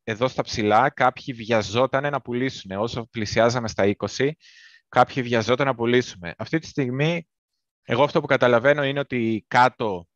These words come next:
δεν πάμε, πάνω δεν πάμε και έχουμε εγκλωβιστεί, πρέπει κάτι να συμβεί. Ε,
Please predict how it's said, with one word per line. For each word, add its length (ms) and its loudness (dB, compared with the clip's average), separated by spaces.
δεν 220 -4
πάμε, 520 2
πάνω 300 4
δεν 160 -4
πάμε 600 0
και 120 0
έχουμε 200 -4
εγκλωβιστεί, 540 -4
πρέπει 220 -4
κάτι 240 0
να 120 0
συμβεί. 520 -2
Ε, 580 4